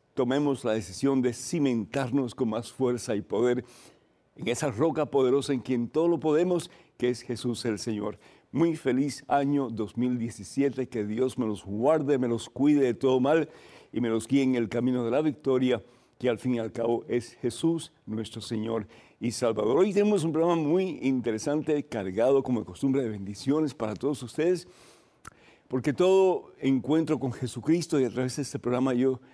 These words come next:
estoy convencido que tenemos un encuentro personal con el Señor Jesús. El Señor Jesús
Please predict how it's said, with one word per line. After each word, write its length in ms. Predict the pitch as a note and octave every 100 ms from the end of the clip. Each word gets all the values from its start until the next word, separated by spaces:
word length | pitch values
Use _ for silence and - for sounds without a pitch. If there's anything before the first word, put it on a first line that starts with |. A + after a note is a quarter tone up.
| _
estoy 240 | A2 A2+ C3+
convencido 800 | C#3 B2 A#2 A2 - D3+ D3+ C#3
que 300 | B2+ A2+ - - _
tenemos 340 | - B2+ C3+ C3
un 140 | B2
encuentro 420 | A2+ A2 C3 B2
personal 520 | A#2+ A#2 G2 A#2 A2+ A2+
con 140 | A#2
el 40 |
Señor 320 | G2+ A2 G2+ G#2
Jesús. 480 | A2 F#2 D3 C#3+ - _ _ _ _ _ _ _ -
El 120 | B2+
Señor 300 | - C3 C#3
Jesús 420 | B2 B2 D#3+ -